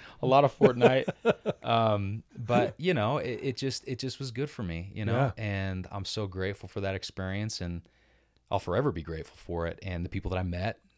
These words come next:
Speaker 1: um,
Speaker 2: Yeah.
Speaker 1: it's funny, two or three of my best buddies right now are guys that I've worked with for, for years. I met on my mission.
Speaker 2: Oh, okay.
Speaker 1: And, uh, just truly blessed. It was, it was an incredible experience. And if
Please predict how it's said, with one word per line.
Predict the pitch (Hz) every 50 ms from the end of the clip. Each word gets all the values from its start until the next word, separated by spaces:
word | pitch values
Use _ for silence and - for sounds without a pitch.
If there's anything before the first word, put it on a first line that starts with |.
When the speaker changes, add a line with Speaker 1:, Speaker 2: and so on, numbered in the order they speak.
| - -
Speaker 1:
um, | 101 92 90 87 87 113
Speaker 2:
Yeah. | 120 117 104 - _ - _ _ _ -
Speaker 1:
it's | - -
funny, | - 110 101 98 98 101 87 - 57 - - _ - 151 - _ _ -
two | - -
or | 104
three | - - 113 104
of | 98
my | 95 92 87
best | 85 95 95 90 - -
buddies | 85 95 101 98 87 82 82 80 - - - _ _ _ _ _ _ _ _ _ _ _ -
right | 92 92 87 76
now | 78 90 90 87 90 85
are | 80
guys | 78 90 87 87 87
that | 90 87
I've | 87 85 80
worked | 82 92 98 - -
with | 87 85 85
for, | - - - 87 82 80 82 -
for | -
years. | 82 80 82 87 92 95 92 90 82 80
I | 78 80
met | 85 87 87 90
on | 90 87
my | 85 87
mission. | 90 82 82 - - 104 107 117
Speaker 2:
Oh, | 113 113
okay. | 127 135 - - 127 131 139 - _ _ _ -
Speaker 1:
And, | 101 92 87 87 85 85 82 85
uh, | 85 82 80 80 80 80 80 82 90 92 - _ - _ _ _ - 98
just | 98 101 95 - - - _ _ _ _ _ - 71 62 - 62 - - -
truly | - - 123 123 117
blessed. | 104 - 104 98 98 87 - - - - _ -
It | - 117
was, | 104 101 90
it | - - 113
was | 107 104 87 95
an | 104 - - 107
incredible | 98 - - 110 107 107 107
experience. | 104 - - - 101 98 95 98 92 92 -
And | 90 92
if | 92 -